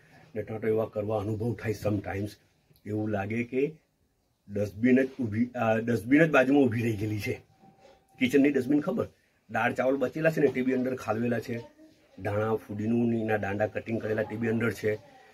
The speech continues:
હે ને, પ્યાજના છિલકા બી છે, લસણના છિલકા બી છે. બધાની અલગ અલગ સ્મેલ છે, બધાની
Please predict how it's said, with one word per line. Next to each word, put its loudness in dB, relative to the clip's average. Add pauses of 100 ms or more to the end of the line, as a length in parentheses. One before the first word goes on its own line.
(180)
હે 0
ને, 2
પ્યાજના 2
છિલકા 0
બી 0
છે, 0
લસણના -4
છિલકા -4
બી -4
છે. -2 (360)
બધાની 6
અલગ 4
અલગ 2 (260)
સ્મેલ 2
છે, -10 (200)
બધાની 2